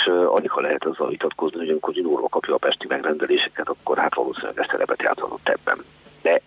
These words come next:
félreértés ne essék, ez semmit nem volna a tehetségéből, vagy valami. És világosan mutatja azt, hogy, ö, ugye nyilvánvalóan egy személyes kapcsolat az segítségére lehetett abban, hogy, ö,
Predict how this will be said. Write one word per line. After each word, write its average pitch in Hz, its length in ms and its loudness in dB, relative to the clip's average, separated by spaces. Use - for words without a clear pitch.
félreértés - 440 0
ne 78 120 0
essék, - 320 0
ez 78 80 2
semmit 76 280 0
nem 67 320 -4
volna 69 280 -2
a 64 60 2
tehetségéből, 71 640 0
vagy 71 100 2
valami. 123 280 2
És - 120 0
világosan - 420 2
mutatja 80 460 0
azt, 90 120 -2
hogy, 87 200 0
ö, 82 380 4
ugye - 220 -8
nyilvánvalóan 78 580 -2
egy 67 140 -4
személyes 71 280 0
kapcsolat 69 460 0
az - 140 2
segítségére - 600 0
lehetett - 380 0
abban, 65 400 2
hogy, 69 240 0
ö, 71 220 4